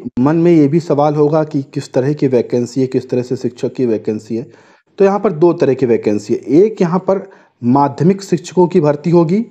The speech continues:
उसके रिक्त पदों पर विज्ञापन निकाला गया है। इसके अलावा उच्च माध्यमिक शिक्षकों की भर्ती यहाँ पर होगी, ठीक है। तो माध्यमिक शिक्षकों की और उच्च माध्यमिक, दो तरह के शिक्षकों की भर्ती होगी, दोनों के लिए आवेदन प्रक्रिया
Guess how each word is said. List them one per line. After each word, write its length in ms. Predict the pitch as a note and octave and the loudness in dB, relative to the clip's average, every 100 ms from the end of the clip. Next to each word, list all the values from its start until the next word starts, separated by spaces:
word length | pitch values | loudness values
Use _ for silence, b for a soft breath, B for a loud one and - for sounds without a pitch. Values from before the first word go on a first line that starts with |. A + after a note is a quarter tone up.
| b b b | b b b
उसके 360 | D#3+ D3+ - G#3 D3 | -2 0 2 2 2
रिक्त 400 | C#3+ - E3 E3+ | -2 0 -2 -2
पदों 240 | - D#3+ E3 | -2 0 0
पर 140 | E3+ | 0
विज्ञापन 460 | D#3+ D3+ D3 D3 E3 | 0 0 0 0 -2
निकाला 340 | D#3+ D#3 D#3+ | 0 0 0
गया 160 | E3 E3+ | 0 0
है। 280 | F#3 G3 - _ - | 0 -4 -14 _ -8
इसके 220 | - C#3+ | -2 0
अलावा 540 | D3+ B2+ B2+ G2+ - b b b _ | 2 2 0 -2 -8 b b b _
उच्च 300 | A#3 C4 - | 0 0 2
माध्यमिक 720 | C4 G3+ D#3+ D#3+ D3+ F3+ G#3+ | 2 2 0 -2 0 0 0
शिक्षकों 440 | - D3+ - D#3 D3+ | -4 -6 -2 0 2
की 160 | F3+ | 2
भर्ती 300 | D3+ A#2 - | 0 0 -2
यहाँ 200 | D#3 A2+ | -2 -2
पर 160 | A#2 A2 | -2 -2
होगी, 220 | F#2 E2+ G2 | -2 -6 -6
ठीक 180 | C#3 C#3+ | -4 -2
है। 120 | F3 - B B | -4 -6 B B
तो 60 | C#3 | 0
माध्यमिक 480 | C#3 C#3 C3+ F#3 A3 | 2 2 2 2 0
शिक्षकों 460 | - - G3+ A3 | -4 -4 0 2
की 120 | G3 C4+ | 4 4
और 200 | F#3+ F#3+ | 4 2
उच्च 360 | - F#3+ F#3 | 0 0 2
माध्यमिक, 480 | D#3+ B2+ A2+ G#2 G2+ b b A2+ | 0 0 -2 -4 -6 b b -4
दो 220 | B2 G#3+ | 2 2
तरह 260 | G#3 E3+ F3 | 2 0 0
के 120 | F#3+ | 0
शिक्षकों 420 | D#3+ - C#3+ D3 | 0 -4 0 0
की 140 | D#3 | 2
भर्ती 320 | A#2+ G2+ G#2 D#3 | 0 0 0 2
होगी, 320 | D#3 F#3+ A3 B B G#2+ | 2 2 -2 B B -2
दोनों 280 | C#3+ F3+ F#3+ | 2 2 2
के 100 | F3 | 2
लिए 120 | D3+ | 2
आवेदन 320 | B2+ C3+ D3+ | 2 2 0
प्रक्रिया 580 | D3 - B2+ D#3 A#3 | -2 -2 0 0 -2